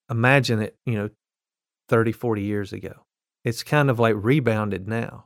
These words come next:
which is great, you know. I've seen enough towns like it to be able to imagine it as right on the edge of falling into oblivion, or just, you know, the,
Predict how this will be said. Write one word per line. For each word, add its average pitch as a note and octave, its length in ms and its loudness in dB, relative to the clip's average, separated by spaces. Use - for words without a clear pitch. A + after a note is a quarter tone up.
which - 180 -10
is A2 140 -10
great, A#2+ 460 -2
you G2+ 140 -12
know. G#2 200 -12
I've C#3+ 160 4
seen E3 240 6
enough C3+ 400 4
towns C3 400 4
like A#2 340 2
it B2+ 180 0
to B2 80 -2
be A#2+ 180 2
able A2 140 2
to G#2+ 160 -4
imagine G#2 520 -4
it G#2+ 140 -6
as G#2+ 460 -4
right C3 240 6
on B2+ 160 6
the A#2 140 0
edge A#2+ 280 4
of G#2 80 -4
falling B2 460 0
into A#2 360 0
oblivion, A2 580 2
or G#2 100 -2
just, A2 300 -6
you A#2+ 80 0
know, A2 120 -2
the, A2 140 -4